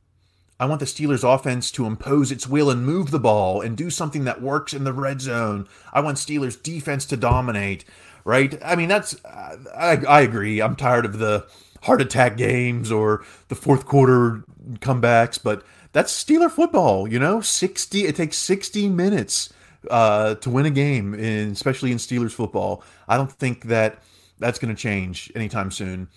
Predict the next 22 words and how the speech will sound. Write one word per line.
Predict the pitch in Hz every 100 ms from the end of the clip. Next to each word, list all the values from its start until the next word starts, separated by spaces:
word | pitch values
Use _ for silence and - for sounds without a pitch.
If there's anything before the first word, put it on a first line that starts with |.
| _ -
You | 110
know, | 110
as, | 107 113 127 -
as | 107
nice | 120 135 139
as | 120
it |
would | 120 113
be | 117 110 - - - -
to | 113 104 98
just, | 110 - -
yeah, | 120 98 85 - - -
run | 135
the | 120
ball | 104 123 123
for | 120
three | - 123 123
hundred | 123 107
yards, | 110 113 113 110 107 - _ _ -
uh, | 101 98 95
win | 123 123
by | 113 113 110 110 110